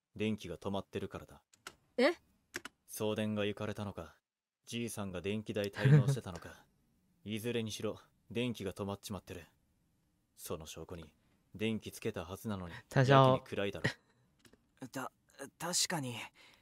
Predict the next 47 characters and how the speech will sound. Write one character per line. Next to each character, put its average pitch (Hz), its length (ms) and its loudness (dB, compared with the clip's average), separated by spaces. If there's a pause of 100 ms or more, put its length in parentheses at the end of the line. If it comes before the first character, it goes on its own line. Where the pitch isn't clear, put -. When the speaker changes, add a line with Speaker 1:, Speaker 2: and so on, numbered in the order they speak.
(420)
Speaker 4:
な 113 300 -6
ん 196 80 -4
で 143 100 0
だ？ 131 340 -2 (540)
昨 117 180 -6
日 160 100 0
は 165 180 2
普 107 80 -8
通 160 180 -2
に 160 140 -4
電 185 180 -2
気 - 120 -10
使 - 220 -4
え 160 60 0
て 196 80 -2
た 185 120 2
ぞ。 113 280 -6 (380)
Speaker 1:
俺 127 260 2
に 135 100 -2
も 104 120 0
わ 95 100 0
か 104 120 -6
ら 104 80 -2
な 95 120 -8
い。 - 140 -20 (640)
で 101 140 -2
も 90 120 -4
今 101 220 0
は 87 80 0
そ - 180 -6
ん 104 60 -2
な 101 120 -2
こ 104 100 -10
と 101 80 -8
よ 90 100 -8
り、 82 160 -18 (300)
ゆ 123 180 -2
か 127 120 -2
の 92 120 -2
方 98 160 -2
が 85 140 -8
大 92 180 -2
事 - 100 -10
だ。 87 200 -8 (680)
地 110 160 -4
図 90 140 -8
を 76 100 -18